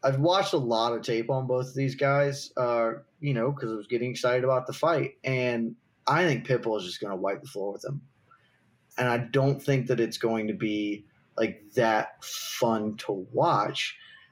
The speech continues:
And if I'm wrong, then I'm be-, and I'm, like, way wrong, because if,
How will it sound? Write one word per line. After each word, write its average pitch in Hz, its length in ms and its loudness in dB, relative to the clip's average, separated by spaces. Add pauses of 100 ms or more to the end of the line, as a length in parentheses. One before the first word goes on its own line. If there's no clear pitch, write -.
(200)
And 135 100 4
if 127 100 4
I'm 123 160 4
wrong, 139 640 4
then 131 120 2
I'm 123 240 2
be-, 117 160 0
and 117 260 2
I'm, 107 140 -2
like, 98 180 -2
way 120 240 4
wrong, 214 460 2
because 143 480 0
if, 139 240 2